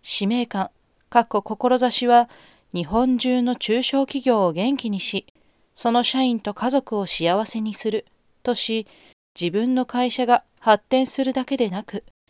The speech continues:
世の中の役に立つ会社、多くの人を幸せにする会社、社会貢献ができる会社を目指しています。私たち小田戸会計は、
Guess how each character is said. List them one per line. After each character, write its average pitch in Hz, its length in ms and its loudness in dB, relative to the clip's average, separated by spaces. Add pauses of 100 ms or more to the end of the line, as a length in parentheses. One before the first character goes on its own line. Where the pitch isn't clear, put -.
(520)
世 202 160 4
の 262 120 4
中 277 260 2
の 208 100 0
役 180 320 -2
に 226 100 0
立 202 260 -8
つ - 60 -10
会 170 200 -8
社、 - 260 -6 (680)
多 262 200 10
く 233 140 -6
の 208 120 -2
人 226 260 0
を 208 60 0
幸 202 440 0
せ 254 160 -2
に 233 100 -2
す 240 140 -4
る 226 120 -2
会 220 220 -6
社、 - 240 -4 (640)
社 208 200 -2
会 277 200 2
貢 320 260 4
献 262 160 0
が 208 120 2
で 196 100 -4
き 226 140 -6
る 208 100 -2
会 185 240 -6
社 226 160 -4
を 220 40 -4
目 214 100 -6
指 233 160 -4
し - 80 -8
て - 80 -6
い 185 100 -4
ま 180 100 -8
す。 - 220 -6 (1500)
私 233 360 0
た 226 100 -4
ち - 120 -6
小 196 120 0
田 233 120 6
戸 - 80 -10
会 254 220 -2
計 214 240 0
は、 190 220 2